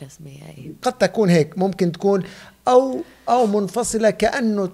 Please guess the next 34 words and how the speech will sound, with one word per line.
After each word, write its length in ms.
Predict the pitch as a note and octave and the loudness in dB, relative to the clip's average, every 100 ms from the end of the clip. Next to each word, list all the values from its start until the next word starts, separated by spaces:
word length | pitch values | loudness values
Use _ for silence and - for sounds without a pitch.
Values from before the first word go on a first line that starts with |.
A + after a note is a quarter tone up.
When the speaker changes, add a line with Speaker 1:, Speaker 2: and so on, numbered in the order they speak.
| - | -10
Speaker 2:
يقال 760 | F#3 F#3 F#3 F#3 F3 F#3+ G#3+ A3+ | -4 -4 0 4 4 4 -2 -4
إنه 400 | G3+ G3+ A3+ A#3 | -4 -2 -4 -4
نحن 300 | A#3 G3+ G#3+ | -6 -4 -2
بعد 380 | A3 F#3 G3 | 0 0 -2
ما 120 | A3 A#3 | -2 -4
صارت 440 | - G3 E3 D#3+ | 2 2 0 -4
رسمياً، 520 | D3 - E3 F#3 A#3 | -8 -6 -6 -4 -4
ولكن 360 | A#3 A#3 A#3 A3 | -2 -4 -4 -4
نحن 220 | F#3+ G3+ | -4 -4
اليوم 500 | F#3+ G3 G3+ G#3+ A3 - _ _ _ _ _ _ - | -2 0 0 -2 -6 -10 _ _ _ _ _ _ -4
منا 260 | A3 D3+ | -2 -2
سوا. 260 | A#2+ - D2+ - _ _ _ _ _ _ _ | -6 -10 -12 -18 _ _ _ _ _ _ _
Speaker 1:
يعني 160 | - F#3 | -6 -6
Speaker 2:
وقع 220 | D#3+ D#3+ | -4 -6
طلاق 400 | D3 C#3+ D#3 D#3 | -4 -2 -2 -2
رسمي، 460 | E3+ F3 G#3 A3+ A#3 _ _ | -4 -4 -6 -8 -10 _ _
أو 180 | E3+ D3+ | -4 -2
أنت 180 | F3 D#3 | -4 -4
اليوم 640 | D3 D#3 D#3+ E3 E3 D3 | -4 -2 -2 -2 -4 -6
منفصلة 580 | D3+ D3 F#3 - D#3+ C#3 | -6 -6 -6 -4 -4 -4
بس 220 | G3 G3+ | -4 -4
Speaker 1:
هو، 60 | G3 | -6
Speaker 2:
أنت 180 | C3+ C#3 | -12 -14
وياه. 120 | - | -12
Speaker 1:
هو 240 | A#2+ E3+ | -10 -12
عشان 380 | D#3+ D#3 D#3+ D3 - | -12 -14 -14 -16 -18
أريحك 560 | D3 C#3+ B2 - D3 - _ _ _ - | -18 -18 -20 -20 -20 -20 _ _ _ -14
وأريح 540 | C3+ D3+ D3 C3+ - | -12 -8 -10 -12 -18
ال-، 240 | D#3 C3 C#3+ | -20 -20 -20
ال-، 440 | - B2+ C#3 D3 C#3+ - | -20 -20 -20 -20 _ -20
الجميع 260 | B2+ C3 B2+ | -20 -20 -20
من 140 | C3 | -20
هذا 140 | B2+ - | -20 -20
الموضوع. 520 | B2+ _ _ C#3+ - | -20 _ _ -20 -20